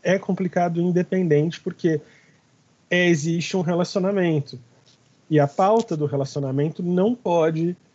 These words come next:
ser sobre uma questão tão pessoal de uma das partes. Porque senão, em algum momento, essas coisas elas vão ficar tão entrelaçadas que você já não vai saber quando você tá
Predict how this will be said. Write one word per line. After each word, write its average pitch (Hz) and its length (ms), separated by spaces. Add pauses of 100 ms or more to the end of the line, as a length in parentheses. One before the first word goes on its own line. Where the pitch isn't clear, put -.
(360)
ser 147 400
sobre 143 1400
uma 139 140
questão 156 420 (440)
tão 214 240
pessoal 160 680 (360)
de 151 260
uma 165 220
das 165 240 (160)
partes. 151 720 (380)
Porque 151 180
senão, 175 340
em 180 140
algum 170 240
momento, 185 680 (440)
essas 139 340
coisas 160 360
elas 156 340 (160)
vão 160 200
ficar 160 200
tão 190 180
entrelaçadas 185 920 (440)
que 175 80
você 175 260
já 180 180
não 220 200
vai 190 220
saber 165 420
quando 170 240
você 170 280
tá 160 360